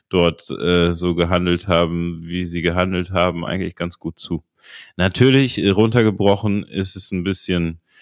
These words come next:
ähm, ja, Schublade, die ich aufgemacht habe, aber hey, gibt es nicht Wichtigeres, worüber wir, <laughs> was da irgendwie passiert ist, als sich um die Sorgen zu machen,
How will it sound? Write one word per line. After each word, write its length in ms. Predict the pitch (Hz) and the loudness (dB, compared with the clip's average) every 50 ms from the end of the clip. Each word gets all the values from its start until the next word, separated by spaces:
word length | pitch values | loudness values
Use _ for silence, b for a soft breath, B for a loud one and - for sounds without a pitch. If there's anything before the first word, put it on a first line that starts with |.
| b b b b b b b b _ - | b b b b b b b b _ -8
ähm, 580 | - 82 82 82 80 78 78 78 78 78 78 - - - - - - - _ _ _ _ _ _ _ _ _ _ _ - | -4 -2 0 0 0 0 -2 -4 -4 -6 -10 -12 -16 -20 -20 -20 -20 -20 _ _ _ _ _ _ _ _ _ _ _ -8
ja, 120 | 90 90 85 | -6 -4 -2
Schublade, 520 | - - 120 107 127 127 120 117 117 107 | 2 0 2 2 4 2 4 4 2 2
die 80 | 110 110 | 0 0
ich 120 | 104 107 | 0 2
aufgemacht 600 | 98 107 104 - - 104 95 101 104 104 - - | 2 2 2 0 -2 -2 0 0 0 0 0 0
habe, 200 | 110 104 92 - | 0 2 2 0
aber 220 | - 90 87 90 85 | -2 0 2 2 2
hey, 380 | 87 107 107 90 76 71 - _ _ _ - | 4 4 2 2 2 -2 -8 _ _ _ -6
gibt 240 | - 85 - - | -6 -6 -4 -4
es 160 | 95 90 - - | -6 -4 -2 -2
nicht 160 | 92 82 90 | -2 0 0
Wichtigeres, 600 | 92 92 - - 95 98 104 101 107 117 - - | -2 -2 -2 -2 -2 0 0 0 0 -2 -2 -2
worüber 440 | 110 104 110 117 104 110 110 107 98 | -2 0 0 2 4 4 2 2 2
wir, 140 | 104 113 127 | 2 2 2
<laughs> 1200 | 123 - 160 135 123 123 - 170 147 - - - 156 - - - - 135 - - - - - - - | 4 4 4 4 4 4 4 4 2 2 2 2 2 2 0 -4 -6 -6 -6 -6 -10 -12 -12 -10 -6
was 280 | - 92 98 - - - | -2 -2 -2 -2 -2 -4
da 140 | - 85 | -4 -2
irgendwie 440 | - 95 98 92 90 87 - - 92 | 0 0 0 0 -2 -6 -8 -8 -8
passiert 460 | - - 95 92 - - 95 95 90 | -4 -4 -4 -4 -2 -2 -2 -2 -2
ist, 200 | - 92 92 95 - B B B B B B B B B B B | -2 -6 -8 -8 -12 B B B B B B B B B B B
als 260 | - 92 87 87 - | 0 0 0 0 0
sich 240 | - 98 90 95 - | -2 -2 -2 -2 -2
um 240 | - 85 82 85 80 | -2 0 0 0 0
die 160 | 90 95 101 | 0 0 0
Sorgen 400 | 104 98 92 90 92 95 90 87 | 2 4 4 4 4 4 0 -2
zu 140 | - - 90 | -4 -4 -2
machen, 480 | 85 87 90 87 - 95 87 82 - | 0 0 0 0 -2 -4 -6 -6 -8